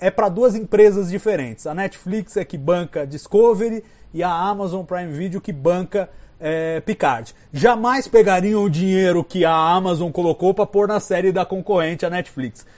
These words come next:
Então esses orçamentos são bem, bem separados e bem geridos de forma distante. Então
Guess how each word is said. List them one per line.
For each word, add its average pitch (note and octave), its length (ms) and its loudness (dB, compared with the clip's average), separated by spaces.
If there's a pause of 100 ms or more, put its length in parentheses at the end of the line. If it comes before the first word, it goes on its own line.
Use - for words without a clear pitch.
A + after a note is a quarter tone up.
(140)
Então G3+ 280 0
esses F#3+ 260 0
orçamentos G3 460 -2
são G#3 120 0
bem, G#3 460 -2
bem F#3+ 320 -2
separados E3+ 800 0
e - 20 -8
bem F#3 580 -4 (220)
geridos E3 560 0
de E3 100 -4
forma F#3 640 -2
distante. C#3+ 600 -8
Então D#3 260 -6